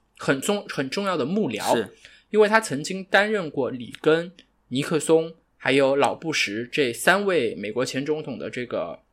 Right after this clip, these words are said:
Speaker 1: 新闻顾问，
Speaker 2: 嗯。
Speaker 1: 然后也帮助这个共和党操盘过很多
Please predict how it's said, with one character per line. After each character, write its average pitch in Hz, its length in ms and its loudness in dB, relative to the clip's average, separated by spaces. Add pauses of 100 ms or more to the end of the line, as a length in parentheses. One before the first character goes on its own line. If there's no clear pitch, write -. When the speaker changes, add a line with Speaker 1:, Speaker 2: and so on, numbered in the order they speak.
Speaker 1:
新 - 180 -6
闻 175 120 -4
顾 196 120 -2
问， 190 140 6
Speaker 2:
嗯。 110 160 -6 (140)
Speaker 1:
然 135 160 4
后 175 100 4
也 135 160 2 (220)
帮 202 260 6
助 160 200 0
这 143 100 -6
个 127 100 -8
共 165 180 -4
和 117 140 -6
党 - 200 -4
操 - 280 -2
盘 135 300 -10
过 131 160 -4
很 - 260 -10 (120)
多 170 340 2